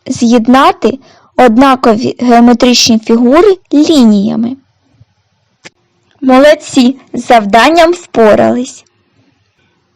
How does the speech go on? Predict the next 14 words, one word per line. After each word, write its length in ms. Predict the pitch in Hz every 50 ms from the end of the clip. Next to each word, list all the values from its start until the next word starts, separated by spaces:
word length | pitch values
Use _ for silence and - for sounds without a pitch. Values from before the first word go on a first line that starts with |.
| _ _ _ _ _ -
Діти, 380 | 262 - 311 294 269 - 233 - - _ _ -
наша 320 | 262 269 330 - - 339
подорож 600 | 320 - - 403 494 - 349 302 247 220 - - -
закінчується. 960 | 285 311 330 330 - 294 262 247 233 - - - 226 226 - - - 262 262 _ _ _ _ _ _ _ _ _ _ _ _
Скажіть, 560 | - - - - 359 359 - 330 262 214 -
в 20 | -
яких 320 | 302 311 - 349 - -
містах 460 | 349 330 403 - - 554 587 539 -
ми 160 | 359 294 285 269
з 60 | 320
вами 280 | 349 359 370 359 349
побували? 680 | 349 - 320 320 370 330 330 403 311 262 233 226 254 269 - - _ _ _ _ _ _ _ _ _ _ _ _ _ _ _ _ _ _ _ _ _ _ _ _ _ _ _ _ _ _ _ _ _ _ _ _ _ _ _ _ _ _
Трикутників, 960 | - 349 392 403 - - 262 277 302 311 285 - 269 269 254 - 269 240 -
квадратів, 960 | - - 285 330 370 339 269 240 247 254 277 311 302 277 277 - 262 240 -